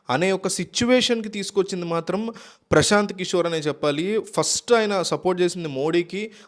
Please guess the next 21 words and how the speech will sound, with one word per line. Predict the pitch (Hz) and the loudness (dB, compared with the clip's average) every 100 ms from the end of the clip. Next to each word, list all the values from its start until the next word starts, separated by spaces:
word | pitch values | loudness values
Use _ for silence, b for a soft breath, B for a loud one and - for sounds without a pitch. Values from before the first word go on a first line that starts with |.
| - | -4
మోడీని | 143 170 190 | 0 2 2
అధికారంలోకి | 180 151 151 175 180 165 | 0 0 0 0 -2 -6
తీసుకొచ్చిన | 156 165 - 165 170 156 | -6 -8 -6 -6 -6 -6
తర్వాత | 147 143 190 226 196 131 B B B | -2 0 0 0 -2 -6 B B B
ఆ | 123 147 156 | 2 4 4
రానున్న, | 151 135 135 190 202 202 | 2 0 0 -2 -2 -2
ఆ | 170 139 | -2 -2
తర్వాత | 135 143 170 185 | -2 0 2 2
వచ్చినటువంటి | 185 180 175 170 165 | -2 -4 -8 -6 -4
అనేక | 147 139 170 | -4 -4 -4
ఎన్నికల్లో | 175 165 160 160 160 | -4 -6 -6 -4 -2
అనేక | 147 143 160 | -4 -4 -6
మందికి | 156 156 156 | -6 -8 -8
సపోర్ట్ | 147 139 - 139 | -8 -6 -4 -4
చేస్తూ | 139 139 - | -4 -6 -4
రెండు | 220 170 214 | -4 -2 0
వేల | 247 | 0
పంతొమ్మిదిలో | 226 180 170 202 226 208 214 214 214 202 B B | 0 -2 -2 -2 -4 -2 0 2 2 0 B B
జగన్మోహన్ | 131 139 139 208 214 208 196 196 | -4 -2 0 -2 -2 -4 -2 -2
రెడ్డికి | 196 185 208 | -2 -2 -6
పూర్తిగా | 208 - 185 226 247 - 233 240 147 | -8 -10 -2 0 0 -2 2 2 2